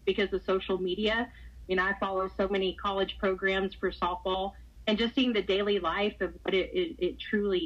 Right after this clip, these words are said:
is, you know, I mean, it, it's a grind. And, and again, I mean, it's something that it's not for everybody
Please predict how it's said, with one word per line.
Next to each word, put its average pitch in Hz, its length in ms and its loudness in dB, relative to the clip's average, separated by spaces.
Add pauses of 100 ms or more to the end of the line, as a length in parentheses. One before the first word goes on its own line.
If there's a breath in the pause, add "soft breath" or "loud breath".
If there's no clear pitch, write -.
(100)
is, 170 360 2 (460)
you 185 60 2
know, 185 140 2
I 185 60 0
mean, 180 380 -2
it, 196 220 -2
it's 202 180 0
a 208 60 2
grind. 175 800 0
And, 175 380 -2 (480)
and 185 140 2
again, 202 400 2
I - 40 0
mean, 208 160 2
it's 208 160 0
something 240 320 2
that 190 280 0 (220)
it's 196 180 -2
not 208 300 0
for 233 100 2
everybody 247 680 0